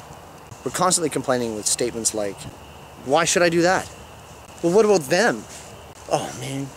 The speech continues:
can you believe what they're doing?" And one of my all-time favorites, "Well, what's in it for me?" Astaghfirullah. We rarely bother to look at ourselves and reflect and ask how we can contribute to the society and to the people around us.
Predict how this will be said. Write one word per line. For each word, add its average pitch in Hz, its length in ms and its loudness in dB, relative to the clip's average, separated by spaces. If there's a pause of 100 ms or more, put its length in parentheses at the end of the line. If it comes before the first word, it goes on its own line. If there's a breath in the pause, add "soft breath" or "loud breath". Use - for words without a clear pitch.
(240)
can 202 100 0
you 226 80 -2
believe 320 240 4
what 339 120 2
they're 151 100 0
doing?" 147 440 2 (760)
And 117 100 0
one 127 80 2
of 131 80 2
my 127 120 2
all-time 143 420 2
favorites, 131 500 0 (280)
"Well, 127 280 4 (400)
what's 170 220 2
in 180 60 0
it 170 80 0
for 160 140 2
me?" 156 220 0 (640)
Astaghfirullah. - 800 -12 (960)
We 131 100 2
rarely 180 340 2
bother 131 260 4
to 110 60 -2
look 127 200 0
at 135 40 -2
ourselves 107 640 0
and 107 280 -8
reflect - 600 -4
and 107 400 -8 (580 loud breath)
ask 135 360 0
how 123 200 4
we 131 220 0
can 135 180 -6
contribute 127 500 -4
to 120 140 -4
the 107 160 -8
society 123 600 0
and 117 220 -4
to 123 100 -4
the 110 80 -6
people 123 340 -6
around 139 200 -6
us. - 220 -12